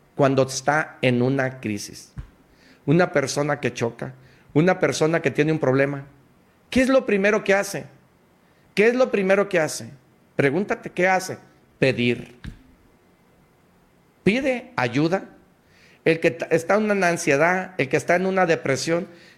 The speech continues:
llega el momento en que te dice, "Ayúdame, ya no puedo". Una persona que está endeudada, una persona que debe,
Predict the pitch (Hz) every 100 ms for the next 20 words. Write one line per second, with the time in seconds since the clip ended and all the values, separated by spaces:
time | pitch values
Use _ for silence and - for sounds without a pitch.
0 | - 151 180 196 185 170 180 185 175 160
1 | 147 - - _ _ - 143 151 175 -
2 | 127 139 185 185 123 135 160 165 - 262
3 | 226 107 - _ _ _ _ _ _ _
4 | _ _ _ _ _ _ _ _ _ _
5 | _ _ _ _ - 156 196 - 165 143
6 | 185 185 185 143 - 165 165 156 147 160
7 | 160 160 160 185 190 151 139 - 170 175
8 | 143 131 151 156 160 - -